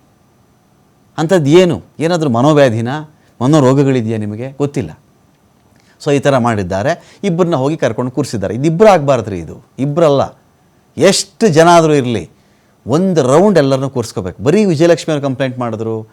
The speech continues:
ರಮ್ಯಾ ಅವ್ರು ಕಂಪ್ಲೇಂಟ್ ಮಾಡಿದ್ರು, ಅವ್ರು ಸೆಲೆಬ್ರಿಟಿಗಳಿದ್ದಾರೆ ಅವ್ರದ್ದು ಅಂತಲ್ಲ, ಅನೇಕ ಹೆಣ್ಣು ಮಕ್ಕಳಿಗೆ ಈ ಥರ ಮಾಡ್ತಾರೆ, ಗಂಡಸರಿಗೂ ಮಾಡ್ತಾರೆ.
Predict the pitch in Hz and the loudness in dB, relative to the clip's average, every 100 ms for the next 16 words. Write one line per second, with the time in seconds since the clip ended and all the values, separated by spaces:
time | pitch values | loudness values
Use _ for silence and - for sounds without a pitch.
0 | _ _ 101 143 165 165 147 135 117 120 | _ _ -2 4 6 6 4 0 -4 -6
1 | 110 110 107 104 110 104 - _ - 147 | -6 -6 -6 -6 -8 -8 -14 _ 2 2
2 | - 135 139 135 127 117 98 110 104 107 | 4 0 0 -2 -2 -4 -2 -2 -2 -4
3 | 104 147 156 143 117 113 107 82 _ _ | 0 2 2 0 -2 -4 -4 -6 _ _
4 | - 131 202 240 247 247 156 151 156 143 | -4 2 4 4 4 2 2 0 -2 -4
5 | 143 127 135 143 110 107 98 85 - - | -4 -4 -2 -2 -2 -6 -6 -10 -16 -20
6 | _ _ _ _ 117 156 151 147 120 139 | _ _ _ _ 0 2 2 0 0 2
7 | 175 117 - 98 - | 0 -2 -8 -20 -20